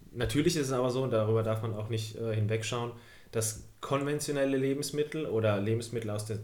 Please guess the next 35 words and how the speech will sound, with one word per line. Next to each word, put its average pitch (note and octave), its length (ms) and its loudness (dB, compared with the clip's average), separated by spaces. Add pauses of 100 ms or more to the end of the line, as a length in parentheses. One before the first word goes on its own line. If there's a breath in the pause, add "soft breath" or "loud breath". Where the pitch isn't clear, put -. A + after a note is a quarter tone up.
(140)
dem G#2+ 120 -2
Discounter A#2 640 -2
irgendwo B2 280 -2
natürlich A#2 340 -4
auch G#2+ 140 -6
einladen, F2+ 640 -2
weggeschmissen G2+ 500 -10
zu G#2 200 -8
werden, A2 260 -6
weil A2 120 -2
sie G#2+ 100 0
so G#2+ 120 -2
verdammt A2+ 300 -6
günstig - 360 -8
sind. - 180 -16 (480 loud breath)
Ähm, F#2+ 240 -8
das G#2+ 180 -6
hat A2+ 140 -2
ja, G#2+ 160 0
war G#2+ 200 0
auch G#2 80 -2
einer A2+ 140 4
der G#2+ 100 0
Grund, D3 460 -2
äh, A#2+ 300 4
die, G#2+ 100 -6 (120)
eine A2+ 180 2
der A2 80 2
Grundursachen, B2+ 600 0
weshalb A#2 260 -2
wir A#2+ 60 -2
überhaupt A2 200 0
so - 60 -8
verschwenderisch G#2+ 560 -4
sind. F#3+ 260 -2